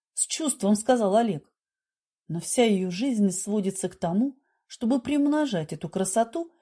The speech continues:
и требовать, чтоб её усилия оценили. Она не понимает, что происходит. Хочет жить как раньше, а как раньше мы уже не будем жить никогда. Та эпоха кончилась, наступила эта. Мы думали, что имеем деньги,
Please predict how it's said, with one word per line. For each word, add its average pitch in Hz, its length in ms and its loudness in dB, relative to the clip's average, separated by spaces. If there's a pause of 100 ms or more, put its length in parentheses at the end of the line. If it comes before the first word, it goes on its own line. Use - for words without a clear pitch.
(140)
и 196 120 4
требовать, 240 580 0
чтоб - 320 -4
её 233 320 2
усилия 196 560 -2
оценили. 165 680 -2 (560)
Она 165 160 -6
не 190 140 -2
понимает, 196 640 0 (180)
что - 220 -8
происходит. 170 760 -6 (220)
Хочет 277 340 0
жить 233 220 0
как 320 220 -2
раньше, 196 500 -2 (320)
а 185 100 -2
как 220 200 4
раньше 285 340 2
мы 226 160 8
уже 262 160 4
не 302 120 0
будем 247 300 2
жить 240 280 -4
никогда. 214 560 -4 (800)
Та 262 220 4
эпоха 240 360 0
кончилась, 233 720 -2 (360)
наступила 247 760 0
эта. 233 420 -2 (680)
Мы 247 160 4
думали, 233 340 2
что 233 280 -4
имеем 262 400 4
деньги, 180 560 -4